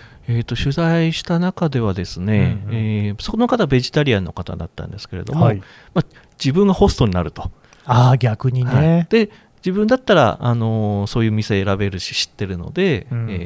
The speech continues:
Speaker 1: ー、そういったところにし-、して、で、メニューは、あのー、別に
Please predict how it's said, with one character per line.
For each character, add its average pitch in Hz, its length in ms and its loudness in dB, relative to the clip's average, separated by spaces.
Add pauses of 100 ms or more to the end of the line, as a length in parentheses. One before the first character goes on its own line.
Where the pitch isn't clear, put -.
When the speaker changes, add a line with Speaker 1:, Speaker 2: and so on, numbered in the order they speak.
Speaker 1:
ー、 - 20 -10
そ 98 100 -6
う 90 40 -4
い - 20 -8
っ - 20 -20
た - 80 -20
と 131 120 -4
こ 196 100 0
ろ 196 80 4
に 127 200 0 (160)
し-、 - 320 -4
し - 120 -8
て、 107 320 -2 (220)
で、 220 160 2 (340)
メ 247 120 2
ニ 262 120 4
ュ 202 40 6
ー 165 40 4
は、 170 400 2
あ 151 120 0
の 147 280 0
ー、 - 20 -2
別 156 200 -4
に 170 200 0